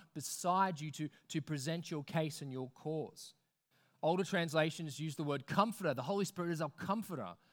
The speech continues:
But you, you might hear the word comforter and, and think of a Snuggie. <laughs> Um, Holy Spirit's not, and some people treat the Holy Spirit like just a big Snuggie. They put around him and give him all this fuzzy feel. No, the Holy, that, that word comforter had a richness to it.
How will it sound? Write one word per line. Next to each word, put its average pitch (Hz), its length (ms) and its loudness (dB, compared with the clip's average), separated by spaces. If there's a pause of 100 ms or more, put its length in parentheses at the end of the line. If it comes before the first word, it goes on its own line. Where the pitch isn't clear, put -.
(340)
But 151 80 -10
you, 156 160 -6
you 170 140 -2
might 185 180 4
hear 180 120 4
the 175 60 0
word 156 160 -2
comforter 170 580 0
and, 147 120 -6
and 147 140 -6
think 165 160 -2
of 135 60 -4
a 131 40 -8
Snuggie. 165 500 -2
<laughs> - 60 -20 (480)
Um, 143 180 0 (380)
Holy 202 220 4
Spirit's 196 480 0
not, 180 160 -2 (140)
and 160 100 -4
some 214 180 4
people 180 280 0
treat 208 240 -2
the 175 80 0
Holy 175 180 2
Spirit 175 300 0
like 160 180 2
just 165 140 -6
a 170 40 0
big 165 160 0
Snuggie. 185 440 0
They 139 80 -2
put 180 180 -2
around 170 340 0
him 151 120 -4
and 135 100 -6
give 160 100 0
him 175 120 -2
all 170 80 -2
this 160 160 -6
fuzzy 160 300 -2
feel. 202 280 -4
No, 214 180 0 (280)
the 165 80 -2
Holy, 196 420 -2
that, 175 160 -2 (220)
that 185 180 8
word 196 180 0
comforter 190 480 -2
had 151 140 2
a 147 40 -4
richness 160 680 -2
to - 180 -16
it. - 80 -20